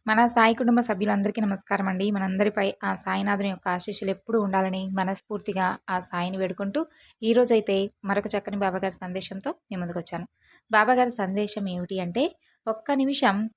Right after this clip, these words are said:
నేను చెప్పే మాటను విను. ఇది వినేటటువంటి క్షణంలోనే నువ్వు ఒక మంచి శుభవార్త వినేటటువంటి గొప్ప మాట చెబుతాను. నాపై నమ్మకం ఉంచి ఇప్పుడే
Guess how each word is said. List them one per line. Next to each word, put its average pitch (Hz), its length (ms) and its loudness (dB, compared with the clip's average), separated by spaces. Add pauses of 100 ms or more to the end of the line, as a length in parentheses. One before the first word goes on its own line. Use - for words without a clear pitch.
నేను 214 160 0
చెప్పే 214 360 -2
మాటను 208 380 2
విను. 185 220 -2 (420)
ఇది 233 180 2
వినేటటువంటి 254 680 4
క్షణంలోనే 208 680 2 (460)
నువ్వు 233 180 4
ఒక 233 140 0
మంచి 226 380 0
శుభవార్త 240 580 2
వినేటటువంటి 208 800 0
గొప్ప 190 280 -8
మాట 196 260 0
చెబుతాను. 175 480 -2 (440)
నాపై 233 400 4
నమ్మకం 214 460 2
ఉంచి 185 360 0 (360)
ఇప్పుడే 226 440 2